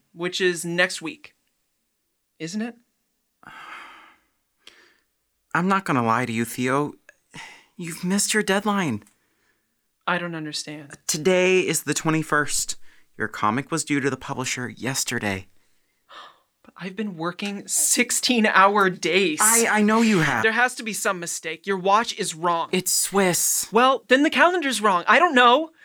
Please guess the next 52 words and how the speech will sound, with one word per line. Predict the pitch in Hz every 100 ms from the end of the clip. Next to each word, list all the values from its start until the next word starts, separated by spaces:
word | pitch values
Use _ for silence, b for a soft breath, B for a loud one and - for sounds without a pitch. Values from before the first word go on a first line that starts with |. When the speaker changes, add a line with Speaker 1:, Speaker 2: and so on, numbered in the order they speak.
| B
Speaker 1:
All | 247 311
I |
know | 311 302
is | 311
that | 294
there's | 269 208
no | 233 247 277
way | 247 240 185 -
I | 202
miss | 208 208
my | 208 190
deadline. | 180 165 151 131 156 _ _ _
Speaker 2:
Theo, | 190 190 170 151 b b b _ _ _ _
I | 170
want | 175 208
you | 175
to | 160
listen | 131 - 113
to |
me. | 104 101 - _ _ _ 185
Speaker 1:
No, | 226 190
you | 160 208
listen | 302 302 330
to | 240
me. | 220 151 - _ _ _ _ -
This | 247 -
was | 339
supposed | 359 294 285
to | 262
be | 233
my | 220 208 208 214
big | 170 196 208 156
break. | 190 165 - - _ _ _ _ -
I | 220
gave | 240 220
up | 202
freelance | - 254 277 277 254
jobs | - 247 220
to | 240
work | 233 233
on | 220
this | 214
comic. | - 214 214 214 B B -
I | 208
deferred | 208 - 170
school | - - 247 302
loans | 262 247
to | 254
work | 233 233
on | 233
this | 226
comic. | - 233 220 220